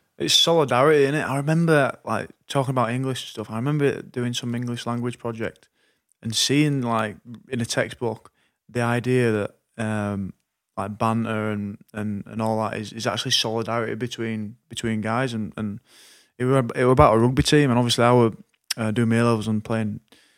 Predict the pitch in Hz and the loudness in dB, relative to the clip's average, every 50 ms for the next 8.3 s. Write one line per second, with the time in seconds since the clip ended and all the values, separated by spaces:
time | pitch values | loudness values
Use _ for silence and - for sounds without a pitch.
0 | _ _ _ _ _ _ - 117 117 117 113 113 113 110 104 104 104 113 110 101 | _ _ _ _ _ _ -4 -2 -2 0 0 0 -2 -2 -2 -2 -4 -4 -4 -4
1 | 117 - - 120 - 117 117 113 104 - 117 113 117 107 98 95 107 123 - _ | -4 -4 -6 -6 -4 -4 -4 -4 -4 -4 -2 -2 -2 -2 -2 -4 -8 -12 -16 _
2 | _ _ _ _ _ _ _ 90 95 - - 135 135 - 123 120 - - 139 139 | _ _ _ _ _ _ _ -8 -6 0 2 2 2 2 0 -2 0 0 2 2
3 | 131 127 123 123 123 120 117 110 107 110 117 127 135 127 110 95 98 104 110 - | 2 2 2 2 2 2 2 2 2 2 2 4 4 2 2 0 -2 -4 -6 -6
4 | - 117 113 113 110 104 101 - - _ _ - 120 - - 131 117 117 113 120 | -4 -4 -4 -4 -4 -6 -8 -10 -16 _ _ -10 -8 -4 -2 -2 -2 -2 -2 -4
5 | - - - - 123 123 135 131 - 131 117 95 90 - - _ _ _ _ _ | -6 -6 -6 -4 -2 -2 -2 -2 -2 -4 -6 -8 -10 -10 -14 _ _ _ _ _
6 | _ _ _ _ _ _ _ _ _ _ - 139 160 170 175 156 143 - - - | _ _ _ _ _ _ _ _ _ _ 0 4 4 6 4 4 2 -2 -6 -4
7 | 135 - - 131 135 143 156 160 160 147 120 104 - - - _ _ - - - | -4 0 2 4 4 4 6 4 4 4 2 2 -2 -4 -8 _ _ -8 -4 -2
8 | - - - - - | -2 -2 -2 -4 -8